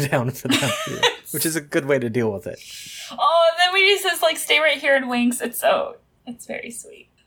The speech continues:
Speaker 2: Is she wearing an army flak vest?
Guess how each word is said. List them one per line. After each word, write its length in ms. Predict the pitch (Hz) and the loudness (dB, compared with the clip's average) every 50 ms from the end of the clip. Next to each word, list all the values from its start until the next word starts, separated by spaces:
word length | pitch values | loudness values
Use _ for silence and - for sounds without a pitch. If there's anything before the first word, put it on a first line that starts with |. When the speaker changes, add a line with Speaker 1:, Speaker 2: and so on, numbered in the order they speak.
| _ _ _ _ _ | _ _ _ _ _
Speaker 2:
Is 140 | - - - | -4 0 0
she 160 | - - 494 508 | 0 0 0 0
wearing 340 | 571 587 571 480 392 262 240 | 2 2 4 2 2 2 2
an 40 | - | 2
army 300 | 202 214 226 240 247 277 | 2 2 2 0 -2 -2
flak 360 | - - 262 254 262 - - | -2 0 0 0 0 0 0
vest? 500 | 269 262 262 269 254 - - - - - | 2 2 2 2 0 -4 -6 -8 -10 -14